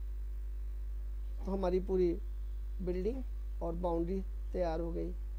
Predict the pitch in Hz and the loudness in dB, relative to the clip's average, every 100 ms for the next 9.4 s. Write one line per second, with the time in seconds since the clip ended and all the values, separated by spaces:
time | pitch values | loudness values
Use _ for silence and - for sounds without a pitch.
0 | - - - 165 - - 156 175 185 - | -4 -2 0 0 0 0 2 2 2 0
1 | - - - - - 180 175 170 180 185 | -4 -4 -4 -4 -2 0 2 2 2 2
2 | 180 175 180 156 - 180 180 175 185 170 | 0 0 0 -2 -2 0 0 0 0 0
3 | 165 165 156 160 160 165 170 190 180 160 | 2 0 0 0 0 0 0 0 0 0
4 | - - - - - - - 175 175 - | -2 -4 -4 -4 -4 -2 -2 0 -2 0
5 | 165 170 - 170 170 175 180 170 160 165 | 0 0 0 0 0 0 -2 -2 -2 -2
6 | - 180 170 156 - - - - - - | -2 0 0 0 -2 -2 -2 -2 -2 -2
7 | - - - - - - - - - - | -2 -2 -2 -2 -2 -2 -2 -2 -2 -2
8 | - - - - - 196 - 190 196 233 | -2 -2 -2 -2 0 2 4 2 4 2
9 | 240 185 175 190 | 2 2 2 0